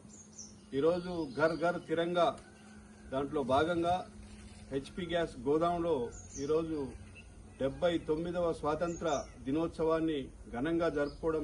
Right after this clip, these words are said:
జరిగింది. జెండా మరి వందనం చేస్తూ ప్రతి ఒక్కరూ మా డెలివరీ బాయ్స్ కూడా ప్రతి ఇంటింటికి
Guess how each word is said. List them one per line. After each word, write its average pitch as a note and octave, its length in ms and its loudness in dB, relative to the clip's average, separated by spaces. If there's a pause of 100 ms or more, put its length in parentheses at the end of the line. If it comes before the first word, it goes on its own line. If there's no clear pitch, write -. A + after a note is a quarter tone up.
జరిగింది. E3 400 0 (1000)
జెండా D#3 300 4 (420)
మరి C#3+ 160 0 (240)
వందనం E3 320 0 (100)
చేస్తూ D#3+ 320 -2 (380)
ప్రతి C3 240 -2
ఒక్కరూ E3 340 0 (840)
మా B2 80 -2 (100)
డెలివరీ E3 400 4
బాయ్స్ E3 340 4
కూడా E3+ 160 2 (380)
ప్రతి D3 240 -4 (100)
ఇంటింటికి F3+ 520 -6